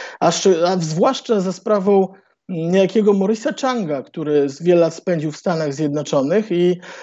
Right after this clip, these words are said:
i proponował Amerykanom taki model, że my będziemy wytwarzać półprzewodniki, które są bardzo drogie do produkcji, a wy będziecie projektować. I, e, na początku ten model nie był zbyt, e,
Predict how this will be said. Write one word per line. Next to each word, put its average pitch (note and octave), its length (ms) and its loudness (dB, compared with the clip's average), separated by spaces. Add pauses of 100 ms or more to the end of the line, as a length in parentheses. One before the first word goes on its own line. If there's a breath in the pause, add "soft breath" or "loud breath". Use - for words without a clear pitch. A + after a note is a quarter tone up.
(120)
i E3 120 4
proponował G3+ 760 4
Amerykanom F3+ 840 -2
taki G3+ 280 -2
model, F3+ 340 4
że F3+ 140 0
my G#3 120 4
będziemy G3 380 2
wytwarzać F3 520 -2
półprzewodniki, D#3+ 840 -4
które D#3 140 0
są D3 140 0
bardzo E3+ 280 2
drogie C#3 360 2
do C#3 80 -4
produkcji, C#3+ 600 -2 (400 loud breath)
a G3 120 2
wy G3+ 160 4
będziecie G#3+ 480 2
projektować. A#3+ 720 -2
I, G3 300 0 (460 loud breath)
e, E3 220 4
na G3 140 0
początku A3+ 460 -2
ten G#3 180 2
model G3 500 0
nie G3+ 160 -2
był F3+ 340 2
zbyt, E3+ 560 -6
e, G3 40 2